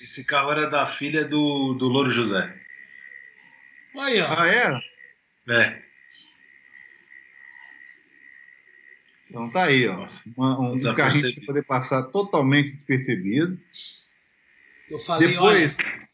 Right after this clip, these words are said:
Speaker 2: Depois, eu falei mal da traseira da três dois cinco E noventa, mas depois que eu vi o, a traseira do Etios,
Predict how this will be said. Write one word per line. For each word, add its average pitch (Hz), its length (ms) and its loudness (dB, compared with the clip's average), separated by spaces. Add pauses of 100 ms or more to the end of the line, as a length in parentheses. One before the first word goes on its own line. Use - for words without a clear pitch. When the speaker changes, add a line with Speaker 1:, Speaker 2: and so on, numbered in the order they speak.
(120)
Speaker 2:
Depois, 196 380 -4
eu 180 240 -6
falei 190 300 0
mal 190 260 -2
da 180 100 -6
traseira 175 500 -6
da 170 160 -6
três 180 280 -6
dois 170 260 -6
cinco 180 240 -8
E 170 60 -4
noventa, 170 440 -10
mas 170 200 -10
depois 185 340 -4
que 202 100 -12
eu 175 160 -4
vi 185 140 -2
o, 170 320 -4
a 156 60 -14
traseira 165 420 -6
do 160 180 -8
Etios, 175 720 0